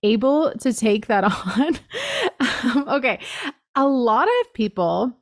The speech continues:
actually, this was the most common answer, is they were scared to lose weight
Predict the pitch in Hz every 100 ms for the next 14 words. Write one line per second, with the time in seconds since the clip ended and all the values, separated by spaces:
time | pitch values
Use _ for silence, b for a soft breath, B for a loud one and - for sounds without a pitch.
0 | _ _ 214 214 - 202 180 190 202 233
1 | - 370 - 254 240 233 - - 208 208
2 | - 214 262 214 196 220 262 330 - -
3 | - - 233 294 285 226 - 240 220 214
4 | 190 226 190 113 - -